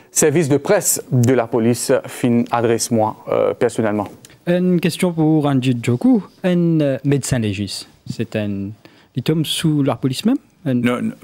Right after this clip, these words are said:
Speaker 2: parce que
Speaker 3: médecin,
Speaker 2: vous comprenez,
Speaker 3: médecin
Speaker 2: il y a une
Speaker 3: légiste,
Speaker 2: police
Speaker 3: oui.
Speaker 2: médicale.
Speaker 3: Médecin légiste, oui.
Speaker 2: P M O.
Speaker 3: Médecin légiste, oui.
Speaker 2: Oui.
Speaker 3: Et forensic, euh, laboratoire, longtemps, il est avec la police.
Speaker 2: F S L C.
Speaker 3: Là, il est attaché avec P M O.
Speaker 2: Donc, il y a une, une institution d'enquête là, ici, il fait une analyse.
Speaker 3: Il, il,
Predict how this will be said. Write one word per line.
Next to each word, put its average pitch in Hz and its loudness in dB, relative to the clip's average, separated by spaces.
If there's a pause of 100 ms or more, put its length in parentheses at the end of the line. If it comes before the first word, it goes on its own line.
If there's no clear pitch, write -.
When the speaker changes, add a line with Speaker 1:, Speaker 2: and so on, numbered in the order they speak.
(140)
Speaker 2:
parce - 0
que 170 2
Speaker 3:
médecin, 117 2
Speaker 2:
vous 113 2
comprenez, 247 0
Speaker 3:
médecin 285 2
Speaker 2:
il 262 2
y 254 2
a 233 2
une 214 0
Speaker 3:
légiste, - 0
Speaker 2:
police 196 2
Speaker 3:
oui. 208 4
Speaker 2:
médicale. 180 0
Speaker 3:
Médecin 135 0
légiste, 131 0
oui. 190 2
Speaker 2:
P 165 4
M 156 2
O. 190 0 (240)
Speaker 3:
Médecin 117 0
légiste, 120 0
oui. 139 0
Speaker 2:
Oui. 113 -2 (180)
Speaker 3:
Et 113 2
forensic, 117 -2
euh, 107 0
laboratoire, 104 0
longtemps, 120 0 (100)
il 117 2
est - 2
avec 104 -2
la 98 -2
police. 113 -2
Speaker 2:
F 117 0
S 120 -2
L - 2
C. - 0
Speaker 3:
Là, 120 0
il 127 -2
est 113 2
attaché 107 -2
avec 107 -2
P 107 0
M 87 -2
O. 80 -8 (680)
Speaker 2:
Donc, 123 -2
il 127 0
y 127 2
a - 2
une, 127 2
une 135 2
institution 160 0
d'enquête 147 -2
là, 196 2
ici, 226 0
il 196 0
fait 160 -2
une 151 0
analyse. 143 0
Speaker 3:
Il, 107 -2
il, 101 -8